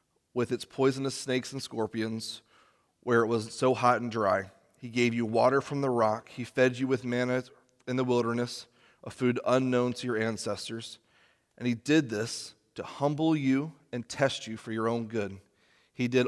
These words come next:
all of this so that you would never say to yourself, "I have achieved this wealth with my own strength and energy." Remember the Lord your God. He is the one who gives you your power to be successful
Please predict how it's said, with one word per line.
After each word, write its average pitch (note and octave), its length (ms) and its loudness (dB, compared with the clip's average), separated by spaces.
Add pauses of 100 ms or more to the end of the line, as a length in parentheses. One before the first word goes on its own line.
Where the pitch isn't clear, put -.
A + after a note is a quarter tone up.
all D3 280 4
of A2+ 80 0
this A2+ 180 -4
so B2+ 160 -4
that A2+ 80 0
you B2 140 -2
would A#2+ 140 2
never C#3+ 480 4
say C3+ 380 0
to C#3 180 -8
yourself, G#2+ 640 -4 (580)
"I B2 240 8
have C#3+ 200 2
achieved C3+ 400 0
this C3+ 200 -2
wealth G#2 400 -2 (160)
with A#2 220 -4
my A#2 380 4
own C3 180 0
strength B2+ 460 -4
and C3 100 -4
energy." G#2 520 -6 (680)
Remember A#2+ 540 2
the C#3+ 140 2
Lord C3 260 4
your C3 120 -6
God. G2+ 380 0
He D3+ 380 -2
is D#3 160 4
the E3+ 120 0
one A2 260 0
who A#2 100 -4
gives B2 420 -2
you A2 140 -6
your G#2+ 200 -6
power B2+ 480 0
to C#3 120 -10
be C3 100 -2
successful A#2+ 880 -4